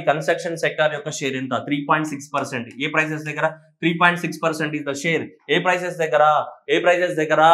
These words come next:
current prices దగ్గర. ఏ prices దగ్గర? current prices దగ్గర. current prices దగ్గర ఓవరాల్‌గా secondary sector యొక్క share ఎంత అమ్మా? సిక్స్టీన్ పాయింట్ సిక్స్ పర్సెంట్ అనేది ఓవరాల్‌గా secondary sector యొక్క share. ఓకేనా?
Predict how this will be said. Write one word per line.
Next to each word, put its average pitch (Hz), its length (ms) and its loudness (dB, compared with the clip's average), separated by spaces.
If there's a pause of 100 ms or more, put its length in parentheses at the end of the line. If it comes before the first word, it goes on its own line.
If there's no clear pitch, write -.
(300)
current 151 320 2
prices 139 380 -2
దగ్గర. 120 180 -2 (300)
ఏ 131 100 -6
prices 165 280 -2
దగ్గర? 165 180 2 (320)
current 165 300 6
prices 143 300 2
దగ్గర. 98 180 -6 (280)
current 202 320 10
prices 196 340 4
దగ్గర 185 200 0 (380)
ఓవరాల్‌గా 196 460 8
secondary 185 400 0
sector 170 300 0
యొక్క 165 220 -2
share 156 200 -2
ఎంత 160 180 0
అమ్మా? 196 140 -2 (260)
సిక్స్టీన్ 160 400 -4
పాయింట్ 147 260 0
సిక్స్ 139 220 -12
పర్సెంట్ 135 360 -4
అనేది 139 240 -6 (400)
ఓవరాల్‌గా 151 420 4
secondary 139 400 -4
sector 127 300 -2
యొక్క 123 160 -4 (100)
share. 117 340 -6 (840)
ఓకేనా? 175 320 2